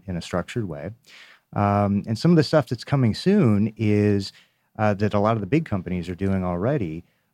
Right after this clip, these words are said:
uh, is around dynamic pricing and dynamic optimization of your Amazon listings. And so, for example, on, on Amazon for a, a certain pair of jeans, you certainly know that there are probably five or six people that are selling it.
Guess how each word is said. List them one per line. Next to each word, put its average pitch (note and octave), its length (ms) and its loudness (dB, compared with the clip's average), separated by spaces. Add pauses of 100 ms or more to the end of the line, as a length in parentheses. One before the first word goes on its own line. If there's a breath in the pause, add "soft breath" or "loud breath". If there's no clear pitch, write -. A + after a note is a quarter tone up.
uh, F#2 180 -2
is G#2 140 -2
around G#2 300 0
dynamic G2 500 -2
pricing G#2+ 520 -4 (280)
and F2+ 160 -8
dynamic F#2+ 520 -2
optimization F#2+ 1120 -4
of F2+ 440 -4
your F2+ 180 -6
Amazon F2+ 600 -6
listings. - 580 -8
And D#2 140 -12
so, F2+ 320 -2 (360 loud breath)
for - 200 -2
example, F#2+ 400 -4
on, F#2 240 -2
on G2 180 -2
Amazon F#2+ 540 0
for G2+ 200 -2
a, F#2 300 0
a F#2 60 -10
certain G2 260 -2
pair G#2+ 160 2
of A#2+ 80 2
jeans, A#2 380 2
you A2 80 -2
certainly A2+ 320 0
know G#2 160 2
that A2 100 0
there G#2 120 0
are G#2+ 40 -2
probably G2+ 300 -2
five F2 340 -6
or F#2+ 60 -8
six - 240 -12
people F2+ 300 -8
that F#2 100 -4
are F2+ 40 -8
selling D3+ 300 0
it. - 100 -16